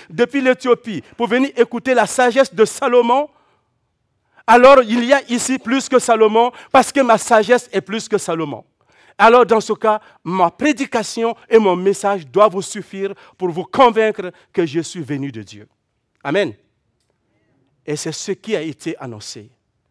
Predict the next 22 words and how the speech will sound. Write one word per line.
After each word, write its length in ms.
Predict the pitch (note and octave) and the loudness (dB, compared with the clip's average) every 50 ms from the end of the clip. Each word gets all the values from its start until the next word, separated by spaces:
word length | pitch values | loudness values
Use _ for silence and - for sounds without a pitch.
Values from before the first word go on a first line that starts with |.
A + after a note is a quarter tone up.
| _ _ _ _ _ _ _ _ _ _ _ _ _ _ _ _ _ _ _ _ _ _ _ _ _ _ _ _ _ - | _ _ _ _ _ _ _ _ _ _ _ _ _ _ _ _ _ _ _ _ _ _ _ _ _ _ _ _ _ -12
Et 80 | - D#3+ | -12 -6
c'est 160 | - F#3+ D#3 | -4 -4 -4
pourquoi 340 | - E3 E3 - - G3 F#3+ | -4 -8 -10 -6 -6 -6 -6
il 160 | E3+ E3 D#3 | -4 -6 -8
dit, 140 | C3+ F#3+ F#3+ | -8 -8 -8
ces 180 | - F3 E3 | -6 -6 -6
générations 500 | D#3 F#3+ G3 G3 F#3+ G3 F#3 - G#3+ G#3+ | -2 -2 -2 0 0 -2 -2 -4 -6 -6
se 140 | G3 - F3 | -6 -6 -6
lèveront 460 | E3+ E3+ F3+ D#3+ F3 E3 F3 F#3+ G3 _ _ _ _ _ _ _ _ _ _ _ _ - | -2 -2 -2 -2 -2 -6 -8 -10 -10 _ _ _ _ _ _ _ _ _ _ _ _ 4
contre 360 | C#4+ C#4+ C#4+ C#4 C#4 A#3 A3 | 6 8 8 8 6 4 2
vous 380 | G#3+ D#3+ D3 G#3 A3+ A#3+ D4 _ _ _ _ _ _ - | 2 2 0 -6 -6 -6 -8 _ _ _ _ _ _ -2
et 140 | - F#3 F#3+ | 2 2 2
vous 160 | D#3 G3+ G3+ | 2 0 -8
condamnera. 760 | - - - G#3 F#3+ F3+ E3 D3 C#3+ C3 B2 A#2+ G#2 _ _ _ _ _ _ _ _ _ _ _ _ _ _ _ _ _ _ _ _ _ _ _ _ _ _ _ _ _ _ _ _ _ _ _ _ _ _ _ _ _ _ _ _ _ _ _ _ _ - | -8 -6 -2 0 0 0 0 -4 -4 -6 -10 -12 -14 _ _ _ _ _ _ _ _ _ _ _ _ _ _ _ _ _ _ _ _ _ _ _ _ _ _ _ _ _ _ _ _ _ _ _ _ _ _ _ _ _ _ _ _ _ _ _ _ _ -12
Alors, 400 | C3+ C#3 C#3 C#3 C3 A#2 - _ | -8 -6 -4 -6 -6 -8 -12 _
si 220 | _ - - F3+ | _ -8 -6 -4
nous 100 | F3 D#3+ | -4 -4
ne 60 | D3 C3+ | -4 -6
voulons 180 | B2+ C#3+ C3 | -6 -10 -10
pas 140 | - D#3 C#3 | -8 -8 -10
être 160 | B2+ - C3 | -10 -10 -16
condamnés 520 | - - C#3 C#3+ D#3 D3+ D#3+ F3 G3+ A#3+ | -12 -10 -10 -8 -8 -6 -6 -8 -8 -10